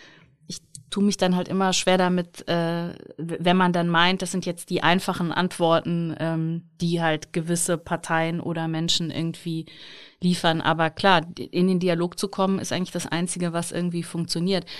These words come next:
Aber kannst du für dich sagen, eben jetzt bei so zum Beispiel A-F-D-Propaganda, „Ey, das ist mir einfach total egal, weil ich halt weiß, dass es Quatsch ist und ich muss mich da gar nicht mit beschäftigen“? Oder wie gehst du damit um, wenn die so politische Forderungen stellen, wo man irgend-, oder wo man denkt, da müsste man ja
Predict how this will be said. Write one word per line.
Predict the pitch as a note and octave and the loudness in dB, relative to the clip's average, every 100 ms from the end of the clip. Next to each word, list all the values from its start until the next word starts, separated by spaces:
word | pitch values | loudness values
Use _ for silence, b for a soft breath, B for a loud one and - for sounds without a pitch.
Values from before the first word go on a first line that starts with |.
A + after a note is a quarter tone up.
| B | B
Aber | - E3+ | 2 2
kannst | F3 F#3 - | 2 0 2
du | |
für | F3+ F#3 | 2 2
dich | D#3 F3+ A3 | 4 4 4
sagen, | - G3+ G#3 G#3 | 4 6 6 4
eben | - F#3 F#3 | 0 0 0
jetzt | F3+ - | -4 -2
bei | E3+ | -2
so | E3+ | 0
zum | E3+ - | -6 -4
Beispiel | F3 - - | -4 -2 0
A-F-D-Propaganda, | E3+ - F3 F#3 E3+ E3 E3+ F3 | 0 -2 -8 -4 -4 -2 0 -2
„Ey, | - | -2
das | E3+ F3 | -6 -6
ist | - - | -6 -6
mir | E3 | -4
einfach | E3 E3+ | -6 -8
total | - F3 F3 E3 | -10 -8 -4 -2
egal, | E3 E3 F3 F3 | -2 0 0 -2
weil | E3+ | -4
ich | E3+ | -4
halt | E3 | -6
weiß, | E3 E3 E3+ | -4 -4 -4
dass | - - | -10 -10
es | - | -6
Quatsch | - F3+ | -4 -4
ist | - F3 - B B B | -4 -6 -8 B B B
und | - | 0
ich | E3+ F3 | 0 2
muss | F3 F#3+ | -2 -2
mich | - | -2
da | E3+ | -2
gar | E3+ | -2
nicht | F3 F#3+ | -4 -4
mit | E3+ - | -8 -4
beschäftigen“? | F#3+ D#3 - A3+ A#3+ | -2 -2 -4 -2 0
Oder | F3+ F#3 | 2 0
wie | F3 F3 | 0 -6
gehst | - F#3 - | -8 -6 -4
du | |
damit | F3+ F3 F3+ | -2 -4 -4
um, | - E4 | -6 -2
wenn | A#3+ | -2
die | F3 E3+ | -2 -2
so | F3 | -4
politische | F3 F#3 - F3 | -4 -2 -2 -4
Forderungen | - F#3+ F3+ E3 | -4 -2 0 0
stellen, | - E3+ | -2 -2
wo | |
man | E3+ | -4
irgend-, | C3+ E3+ _ | -4 -8 _
oder | E3 E3 - _ | -8 -8 -8 _
wo | F3 | -2
man | E3+ | 0
denkt, | E3+ E3+ F3 - b b b b _ _ _ - | 0 -4 -6 -14 b b b b _ _ _ -20
da | - E3+ | -6 0
müsste | F3+ - G3 | 0 0 0
man | F3 | 0
ja | D#3+ | -2